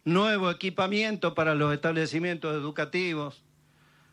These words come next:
robótica, nuevos laboratorios, nuevos equipos para las técnicas,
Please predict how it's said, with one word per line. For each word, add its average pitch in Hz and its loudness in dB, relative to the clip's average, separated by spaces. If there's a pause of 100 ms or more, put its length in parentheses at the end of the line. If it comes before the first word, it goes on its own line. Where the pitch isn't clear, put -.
(120)
robótica, 143 2
nuevos 151 0
laboratorios, 143 0
nuevos 160 2
equipos 147 -2
para 139 2
las 127 0
técnicas, 156 0